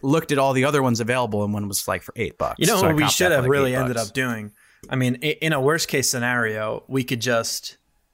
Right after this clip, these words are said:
Speaker 2: we could just A D R over whatever game title you had said that you were gonna pick.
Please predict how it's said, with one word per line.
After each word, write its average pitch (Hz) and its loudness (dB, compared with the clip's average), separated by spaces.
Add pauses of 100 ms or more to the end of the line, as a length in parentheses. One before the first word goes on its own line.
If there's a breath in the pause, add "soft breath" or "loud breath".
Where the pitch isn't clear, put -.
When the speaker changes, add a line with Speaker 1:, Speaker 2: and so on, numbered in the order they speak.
(540)
Speaker 2:
we 135 2
could 143 2
just 139 0
A 139 0
D 127 0
R 120 2
over 123 -2
whatever 117 0
game 113 -4
title 127 0
you 123 0
had 110 -2
said 117 0
that 123 -2
you 120 -2
were 117 2
gonna 110 -6
pick. 135 -4